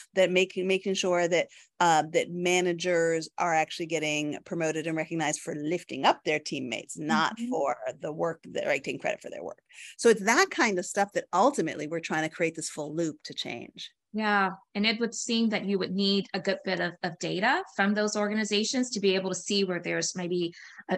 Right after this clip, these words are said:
Speaker 2: a trend or recurring themes that then would surface up into some type of report or conversation. Lynn Roy in our community, he actually shares a really, a really good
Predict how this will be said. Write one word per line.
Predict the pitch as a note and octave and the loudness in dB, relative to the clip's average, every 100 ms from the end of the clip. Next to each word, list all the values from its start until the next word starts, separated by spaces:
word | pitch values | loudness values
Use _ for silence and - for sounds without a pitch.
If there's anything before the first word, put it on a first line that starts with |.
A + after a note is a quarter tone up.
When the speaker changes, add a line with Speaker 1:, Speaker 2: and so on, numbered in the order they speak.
| F#3 | 0
Speaker 2:
a | G3 | 0
trend | - - G3+ A3 B3+ | 0 4 6 6 4
or | F#3 | 4
recurring | F3+ G3 A3 G3 F#3+ F#3+ | 2 2 2 2 2 0
themes | F#3+ F#3 A3+ A#3 | 0 2 0 0
that | F3+ - | -2 -2
then | F#3+ F#3 | -2 -2
would | - | -2
surface | - G3+ F#3+ G3 F#3+ - | 2 2 2 0 -2 0
up | F#3 F#3+ | 0 0
into | F#3 - F3+ | -4 -2 -4
some | - G3 | -2 -4
type | - F#3 F#3 | 0 0 0
of | F#3 | -6
report | C4+ D#4+ C4+ D4 | -6 2 4 4
or | |
conversation. | C#4+ G#3+ G3+ F#3+ - F#3 F#3+ E3 D#3+ D#3+ - - - _ | 2 -2 -2 -2 0 0 2 2 0 -2 -10 -16 -20 _
Lynn | A#3 D#4+ C#4+ | 2 2 4
Roy | G#3 F#3 | 4 4
in | F#3 | 4
our | F#3 F3+ | 0 0
community, | - G3 G3 G3 F3 F3+ | 0 -2 0 0 -2 -4
he | G3 G3+ | -2 -2
actually | F#3 - G3+ | 0 -2 -2
shares | F3+ G3 F3+ - | -2 0 0 0
a | |
really, | F3+ F#3+ G3+ F#3 - | 0 2 4 4 2
a | F3 | -2
really | F#3 F#3+ | -2 0
good | F#3 | -2